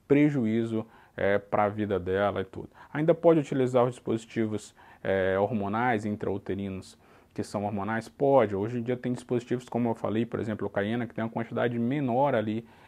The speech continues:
é, de hormônios e pode ser uma opção também pra essas mulheres. No oitavo grupo, nós temos as mulheres que sofreram um A V C.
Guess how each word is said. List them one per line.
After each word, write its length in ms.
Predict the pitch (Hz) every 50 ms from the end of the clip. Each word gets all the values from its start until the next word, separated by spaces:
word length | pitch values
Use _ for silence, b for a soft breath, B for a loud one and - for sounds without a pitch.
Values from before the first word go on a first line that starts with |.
| B -
é, 140 | - 101
de 120 | 101 107 110
hormônios 520 | 110 110 113 98 98 101 110 120 123 120
e 60 | 156
pode 260 | - - 147 135 131 -
ser 120 | - 135
uma 160 | 127 120 117
opção 340 | 123 123 - - - 104 107
também 280 | - 107 101 101 98 98
pra 200 | - - 98 95
essas 260 | 95 - - 101 101
mulheres. 500 | 117 120 107 - - - - - - _ _ _ _ _ _ _ _ _ _ b b b b b b b b b b b _ _
No 360 | - - 131 139 147 170 190
oitavo 640 | 196 190 180 170 - - - - 175 190 185 180 180
grupo, 360 | 139 135 156 175 175 - 165
nós 200 | 151 156 160 -
temos 280 | - 160 160 170 156 151
as 160 | 160 165 160
mulheres 440 | 165 151 135 139 151 165 165 - -
que 100 | - -
sofreram 560 | - - 156 - - - 143 156 160 175 170
um 120 | 156 147
A 120 | 151 180 202
V 180 | 202 214 196
C. 360 | - - - - 101 104 104